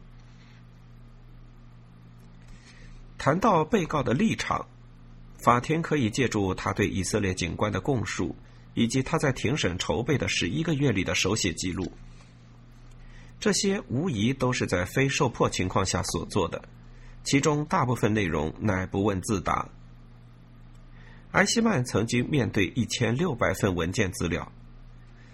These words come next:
其中的某些他早前在阿根廷接受萨森访谈时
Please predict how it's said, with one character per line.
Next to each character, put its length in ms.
其 180
中 160
的 80
某 220
些 280
他 160
早 180
前 240
在 140
阿 180
根 140
廷 260
接 160
受 200
萨 220
森 220
访 220
谈 240
时 340